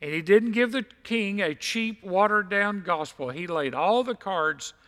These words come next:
on the table. Alistair Begg said, "People who have been called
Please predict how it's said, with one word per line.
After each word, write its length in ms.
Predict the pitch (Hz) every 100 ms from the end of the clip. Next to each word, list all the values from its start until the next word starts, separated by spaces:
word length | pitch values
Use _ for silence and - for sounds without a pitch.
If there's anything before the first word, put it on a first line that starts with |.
| _ _ -
on 180 | 160 147
the 80 |
table. 480 | 139 - 107 104 95 _ _ _ _ _ _ _ _ _ _
Alistair 580 | 147 180 165 - 180 151
Begg 380 | 143 170 160 139
said, 400 | - 156 127 -
"People 480 | 202 220 254 220 185
who 180 | 196
have 220 | 165 147 135
been 220 | 139 127
called 560 | - 185 208 220 220